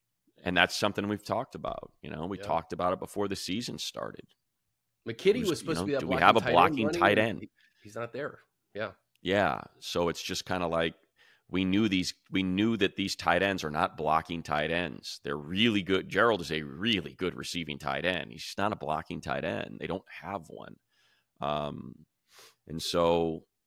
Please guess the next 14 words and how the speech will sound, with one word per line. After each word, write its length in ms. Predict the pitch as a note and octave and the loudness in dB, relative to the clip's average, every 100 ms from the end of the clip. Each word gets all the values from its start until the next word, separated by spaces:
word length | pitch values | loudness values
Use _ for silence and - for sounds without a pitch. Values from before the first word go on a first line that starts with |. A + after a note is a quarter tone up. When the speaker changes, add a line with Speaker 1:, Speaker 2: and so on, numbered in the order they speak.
| _ _ _ _ _ | _ _ _ _ _
Speaker 1:
you 100 | F2+ | -8
know, 100 | F2+ | -6
when 120 | F2 | -2
that's 240 | F2+ G2+ - | -2 -2 -6
the 60 | |
case, 720 | - A2+ A#2+ G2 F#2+ - - | -8 -4 0 -2 -4 -8 -6
and 140 | A2+ B2 | -4 -2
look, 220 | C#3+ - | -2 2
not 180 | F#2+ G#2+ | 4 4
everybody 380 | A#2 G#2 G2 F2 | 4 4 2 2
needs 360 | E2+ A2+ F#2+ | 0 0 0
it. 200 | F2+ G2+ - _ _ _ _ _ _ | 0 0 -4 _ _ _ _ _ _
You 120 | - | -6
know, 340 | E2 E2+ F#2+ | 2 4 4